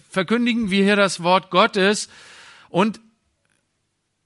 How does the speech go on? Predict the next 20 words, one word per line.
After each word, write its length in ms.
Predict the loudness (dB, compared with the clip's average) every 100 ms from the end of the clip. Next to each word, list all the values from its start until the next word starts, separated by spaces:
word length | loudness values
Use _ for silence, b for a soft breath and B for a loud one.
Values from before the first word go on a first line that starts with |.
| _ _ _ _ _ _ _ _ _ _ _ _ -14
ich 140 | -10
bin 140 | -4 -2
nur 100 | -2
ein 80 | -2
schwacher 300 | -2 -2 -2
Mensch. 380 | -4 -6 -8 -10
Ich 320 | -12 -12 -12
mach 300 | -8 -8 -10
Fehler. 540 | -14 -8 -6 -6 -10 -12
Ich 380 | -14 -14 -18 -18
spreche 460 | -16 -8 -8 -6 -8
Sachen 320 | -6 -8 -8
aus, 380 | -8 -6 -6 -8
die 140 | -8
nicht 400 | -4 -4 -4 -10
aus 200 | -6 -6
dem 160 | -6 -8
Geist 380 | -6 -4 -6 -10
gewirkt 440 | -10 -8 -8 -8
sind. 440 | -10 -8 -8 -12